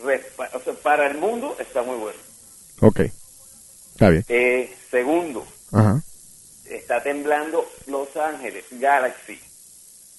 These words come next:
Speaker 2: Por
Speaker 1: Porque Beckham se lesionó ayer.
Speaker 2: No te lo puedo creer.
Speaker 1: Sí, señor, y la, y la lesión se ve que es fuerte.
Speaker 2: ¿Qué tipo de lesión? ¿No dice?
Speaker 1: O sea, no, no se ha confirmado realmente cuál es la lesión, pero dicen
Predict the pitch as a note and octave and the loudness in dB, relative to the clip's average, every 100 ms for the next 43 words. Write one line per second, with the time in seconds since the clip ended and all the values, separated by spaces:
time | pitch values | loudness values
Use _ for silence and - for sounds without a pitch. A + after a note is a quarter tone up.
0 | - - - - - C3 B2 A#2+ A#2+ A#2+ | -20 -20 -20 -6 10 12 12 10 8 4
1 | - A#2 C3 C#3+ D3 D#3+ D#3 C3+ A#2 A2+ | -2 -4 -2 -2 -2 -6 -6 -6 -6 -6
2 | A2 G#2+ A2 G#2+ G#2+ - C3 D3+ C#3 D3+ | -10 -10 -6 -6 -6 -4 6 8 10 8
3 | B2 B2+ A#2+ A2+ G2 F2 - - - - | 10 10 10 8 4 2 -4 -18 -20 -20
4 | - - A#2 A2+ B2+ G2+ A#2 A2+ G#2+ - | -20 -12 -12 -10 -8 -4 0 2 2 0
5 | B2 C3 A#2+ A#2 G#2+ - C#3+ C#3 D#3+ F3 | -8 0 0 0 -4 -8 -4 -4 -4 -8
6 | - A#2 A#2 C3+ - A#2+ A#2 - - - | -6 -6 -6 -12 -10 -8 -8 -10 -18 -20
7 | - - - C#3 D#3 E3 C#3 E3 A#3 C3+ | -20 -6 -2 2 4 2 4 0 0 0
8 | C#3+ E3+ B3 - - - - - - - | 2 0 -4 -10 -20 -20 -20 -20 -20 -20
9 | - - - - - - - - B2 D#3+ | -20 -20 -20 -20 -20 -20 -20 -10 -6 -4
10 | A#2+ A#2+ C3 C#3 C#3 D#3+ E3+ E3 C3+ C3+ | -2 -4 -2 -4 -2 -2 -2 -4 -4 -2
11 | D3 D#3 C#3 C#3 D3 D#3+ E3+ B2 C3+ D3+ | -2 0 0 0 -4 -6 -2 0 0 0
12 | A#2 - C3 A#2+ D3 D3+ B2+ A2 A2+ B2 | -2 -6 -8 -10 -4 0 2 0 -2 -6
13 | - E3 | -6 -6